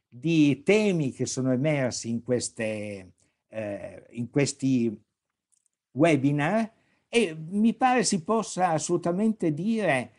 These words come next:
che, eh, questi temi, eh, eh,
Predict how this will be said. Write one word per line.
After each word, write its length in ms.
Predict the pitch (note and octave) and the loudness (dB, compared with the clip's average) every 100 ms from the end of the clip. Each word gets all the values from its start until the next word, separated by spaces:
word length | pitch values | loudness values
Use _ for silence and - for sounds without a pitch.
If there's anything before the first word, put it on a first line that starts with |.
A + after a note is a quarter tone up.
| _ _ - | _ _ 2
che, 300 | F3+ E3+ - | 4 4 4
eh, 360 | C#3 C3+ B2+ _ | 4 4 0 _
questi 600 | G3 G3 - E3+ D#3+ - | 2 2 -2 -4 -6 2
temi, 680 | F#3 A3 A3+ G3 D#3+ D3 A#2+ | 4 4 2 0 -4 -6 -10
eh, 720 | B2 B2 A#2+ A#2 A#2 A2 A2+ _ _ | -8 -4 -4 -4 -4 -6 -10 _ _
eh, 440 | C3 A#2+ E2+ D2+ | -18 -18 -20 -20